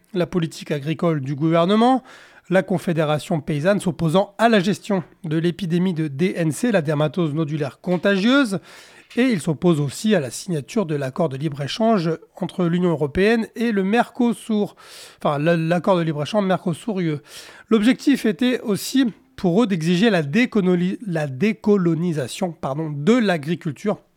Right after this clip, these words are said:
Entendez par là de mettre en, en œuvre les mécanismes encore, euh, post-coloniaux qui, euh, s'opèrent bien souvent dans ces domaines. Des agriculteurs et des agricultrices donc d'outre-mer étaient venus pour clamer la solidarité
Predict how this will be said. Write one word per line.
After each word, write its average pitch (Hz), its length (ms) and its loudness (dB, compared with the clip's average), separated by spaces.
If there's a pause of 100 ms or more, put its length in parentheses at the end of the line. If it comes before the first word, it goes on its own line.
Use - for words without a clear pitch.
(560)
Entendez 156 380 0
par 139 160 -2
là 160 80 2
de 151 80 -4
mettre 151 240 -4
en, 143 120 -2 (640)
en 175 160 4
œuvre 175 240 4
les 185 80 6
mécanismes 202 560 4
encore, 185 380 4
euh, 170 160 0
post-coloniaux 202 760 2
qui, 190 340 -6
euh, 160 120 -2
s'opèrent 185 360 -2
bien 190 180 2
souvent 202 400 2
dans 170 140 2
ces 214 160 -2
domaines. 185 500 2 (400)
Des 202 220 2
agriculteurs 185 560 0
et - 20 -4
des 147 120 -4
agricultrices 156 520 -4
donc 147 300 -2
d'outre-mer 208 640 2
étaient 254 340 4
venus 196 340 2
pour - 160 -4
clamer 175 280 0
la 151 120 -4
solidarité 170 760 -2